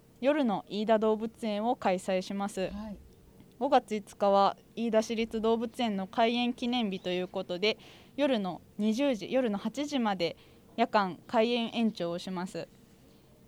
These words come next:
Speaker 1: で、えーと、ナイトズーの間にやるイベントとして、そ-、えーと、まず一つ目がナイトツアー。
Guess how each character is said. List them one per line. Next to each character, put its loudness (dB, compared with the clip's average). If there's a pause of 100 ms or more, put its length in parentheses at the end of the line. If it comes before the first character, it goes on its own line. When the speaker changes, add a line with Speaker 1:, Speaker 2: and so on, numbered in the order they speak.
(140)
Speaker 1:
で、 -2 (720)
え -2
ー -2
と、 0
ナ 4
イ 0
ト 4
ズ -2
ー 4
の 2
間 4
に -2
や 2
る 0
イ -4
ベ -2
ン -4
ト -6
と -4
し -8
て、 0 (680)
そ-、 -12
え -4
ー -2
と、 -4
ま 2
ず 0
一 -2
つ -4
目 2
が 2
ナ 0
イ -4
ト -4
ツ -6
ア 2
ー。 -8